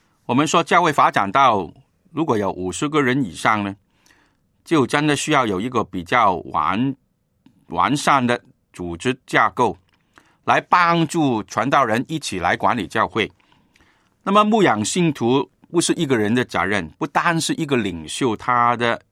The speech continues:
作为。这个时候，如果教会已经人数多了，就需要选出一些信徒领袖来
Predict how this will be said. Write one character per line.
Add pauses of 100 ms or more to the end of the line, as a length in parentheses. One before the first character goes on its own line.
(960)
作
为。 (1400)
这
个
时
候，
如
果
教
会
已
经
人
数
多
了，
就
需
要
选
出
一
些
信
徒
领
袖
来